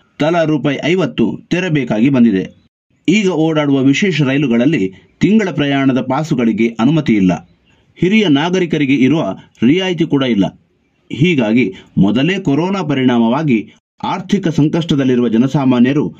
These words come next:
ಮೂಕ ಸಂಕಟವನ್ನು ಅನುಭವಿಸುತ್ತಿದ್ದಾರೆ. ದೇಶದಲ್ಲಿ ಸುಮಾರು ಆರು ತಿಂಗಳುಗಳ ಕಾಲ ಶ್ರಮಿಕ ರೈಲು ಹೊರತುಪಡಿಸಿ ರೈಲು ಸಂಚಾರವನ್ನು ಸ್ಥಗಿತಗೊಳಿಸಲಾಗಿತ್ತು.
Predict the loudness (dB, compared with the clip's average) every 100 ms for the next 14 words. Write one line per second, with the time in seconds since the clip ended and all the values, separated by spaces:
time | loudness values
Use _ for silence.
0 | 0 2 0 -2 0 0 -2 0 2 0
1 | -2 -12 -4 0 2 2 2 0 0 0
2 | -2 -4 -8 _ _ -20 -20 _ _ 0
3 | 2 0 0 0 2 2 0 -4 -16 -2
4 | -2 0 -2 -2 -4 -4 -2 0 0 0
5 | -2 -2 -2 -2 -4 -6 -8 -2 0 0
6 | 0 -2 0 2 2 -2 -2 -2 0 0
7 | -2 -6 -20 _ -4 -2 0 0 2 2
8 | 0 0 2 2 0 0 0 0 0 0
9 | -2 0 -2 -4